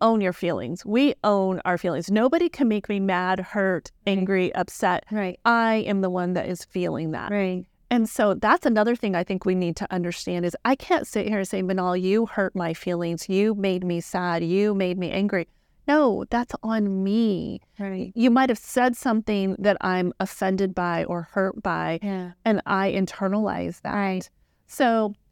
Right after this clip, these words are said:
Speaker 1: I think we have to understand, A, you have to sit in your emotions and allow them and feel them, however long that takes.
Speaker 2: Yes.
Speaker 1: And then what do I want to do to move forward?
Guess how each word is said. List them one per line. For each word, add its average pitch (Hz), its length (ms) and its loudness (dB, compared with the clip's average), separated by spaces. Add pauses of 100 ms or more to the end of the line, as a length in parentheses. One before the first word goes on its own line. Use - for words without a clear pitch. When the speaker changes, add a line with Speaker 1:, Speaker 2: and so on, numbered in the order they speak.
(140)
Speaker 1:
I 254 80 0
think 311 240 0
we 320 100 4
have 269 300 -2
to - 120 -2
understand, 202 520 -2
A, 196 220 2
you 196 120 -2
have 196 320 -4
to 180 300 -2 (480)
sit 262 340 0
in 220 180 2
your 208 140 0
emotions 202 720 -2
and 196 120 0
allow 180 640 0
them 226 460 0
and 196 180 -2
feel 185 540 -2
them, 170 280 -4
however 247 520 0
long 233 320 2
that 208 240 -2
takes. - 580 -4
Speaker 2:
Yes. 208 240 -12 (220)
Speaker 1:
And 240 220 4
then 240 400 2 (220)
what 226 200 4
do 277 120 4
I 262 120 2
want 214 340 0
to - 120 -6
do 185 580 0 (280)
to - 140 -2
move 185 360 2 (140)
forward? 180 540 2